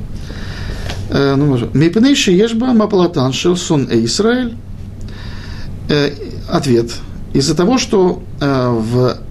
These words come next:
с этой буквой связано падение ненавистников Израиля. Буквальный перевод. Э, мы знаем, всякий раз, когда, э, в, м, Гемара говорит о ненавистниках Израиля,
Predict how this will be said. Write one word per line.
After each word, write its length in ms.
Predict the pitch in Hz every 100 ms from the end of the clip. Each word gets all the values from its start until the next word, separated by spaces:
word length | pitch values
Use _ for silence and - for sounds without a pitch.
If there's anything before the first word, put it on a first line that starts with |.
| -
с 260 | - - -
этой 260 | 190 185
буквой 460 | 135 185 226 185 139
связано 640 | 127 139 160 196 185 170
падение 800 | 151 147 120 123 208 214 208 190 - - - -
ненавистников 760 | 139 131 127 147 - - 120 117
Израиля. 420 | 110 101 - - -
Буквальный 380 | - 117 117 107
перевод. 360 | 107 92 87 - - - - - - - - - -
Э, 180 | - 139
мы 120 | 147
знаем, 240 | 151 226 180
всякий 260 | - 175
раз, 140 | 165 147
когда, 400 | 123 139 135 120 - - - - -
э, 300 | 120 117 113
в, 200 | - -
м, 400 | 101 104 107 92
Гемара 300 | 117 143 117
говорит 260 | 117 113 127 127
о 60 |
ненавистниках 680 | 123 127 127 120 107 - -
Израиля, 560 | 127 175 226 190 165